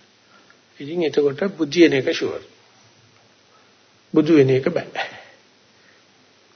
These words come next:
ඉතින් මේ තරම් කම්ෆර්ටබලි මේ වැඩේ කරන්න බෑ. ඒ කියන්නේ අපේ හිත මධ්‍යම ප්‍රතිපදාවෙන් පොඩ්ඩකට හරි සැප පැත්තට දීපු ගමන්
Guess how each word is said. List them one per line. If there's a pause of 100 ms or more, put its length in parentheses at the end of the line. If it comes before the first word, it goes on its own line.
(420)
ඉතින්
මේ
තරම්
කම්ෆර්ටබලි
මේ
වැඩේ
කරන්න
බෑ. (440)
ඒ
කියන්නේ
අපේ
හිත (920)
මධ්‍යම
ප්‍රතිපදාවෙන්
පොඩ්ඩකට
හරි
සැප
පැත්තට
දීපු
ගමන්